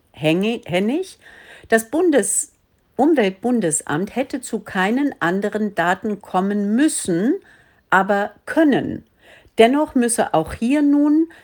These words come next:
das gesetzlich vorgeschriebene Sofortprogramm zum Nachsteuern vorgelegt werden.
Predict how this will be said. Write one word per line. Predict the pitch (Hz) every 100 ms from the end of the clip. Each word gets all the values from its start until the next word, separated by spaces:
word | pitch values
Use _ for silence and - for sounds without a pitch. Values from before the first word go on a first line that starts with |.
| -
das | 196 -
gesetzlich | 196 165 160 156 156 143
vorgeschriebene | - 175 165 160 - 160 160 151
Sofortprogramm | 139 151 - 151 165 - - 240 233 233 262 254
zum | - 285
Nachsteuern | 277 311 294 - - 165 151 147
vorgelegt | 143 156 147 147 135 139 - -
werden. | 131 120 120 127